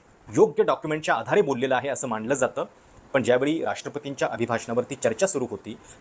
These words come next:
त्यावेळी राहुल गांधींनी अग्निवीर योजनेवरून सरकारवरती टीका केली. दोन वेगवेगळ्या पद्धतीचे शहीद सरकार करतंय. अग्निवीर जेव्हा शहीद होतो, त्याला शहीदाचा दर्जा दिला जात नाहीये, अशा पद्धतीचा आरोप केला.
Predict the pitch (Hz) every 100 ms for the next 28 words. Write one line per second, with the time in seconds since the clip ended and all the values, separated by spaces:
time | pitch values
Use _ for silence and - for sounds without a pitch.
0 | - 139 160 110 120 - - 110 110 180
1 | 165 131 131 120 127 - - 127 120 175
2 | 220 151 131 135 127 147 120 - 127 123
3 | 123 127 - 113 170 156 147 - - -
4 | - 101 147 180 - 113 117 151 208 180
5 | 143 147 151 156 - 127 165 127 131 123
6 | 117 110 139 160 - - - 113 143 175
7 | 196 - - 143 127 123 143 - 143 127
8 | 120 123 104 123 139 151 - - - 127
9 | 160 156 165 131 120 220 196 170 127 -
10 | 117 117 127 - - _ 120 - 190 123
11 | 127 127 135 113 120 147 131 135